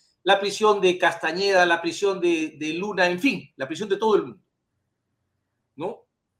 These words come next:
Ese modelo de razonamiento en el cual no puede subsistir más que un grupo no es un modelo democrático.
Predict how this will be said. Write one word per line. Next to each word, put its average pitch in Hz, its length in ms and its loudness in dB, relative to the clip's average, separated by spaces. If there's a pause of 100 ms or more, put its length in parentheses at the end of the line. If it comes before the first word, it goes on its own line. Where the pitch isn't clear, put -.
(1160)
Ese 294 320 0
modelo 170 580 2
de 131 100 -4
razonamiento 143 1000 -6
en 151 140 -10
el 143 200 -12
cual 185 480 0
no 220 240 -2
puede 233 300 -6
subsistir 180 580 -10
más 156 220 -8
que - 220 -10
un 214 280 -2
grupo 208 540 -4
no 196 160 -4
es - 120 -8
un 220 140 -8
modelo 170 320 -2
democrático. 160 640 -2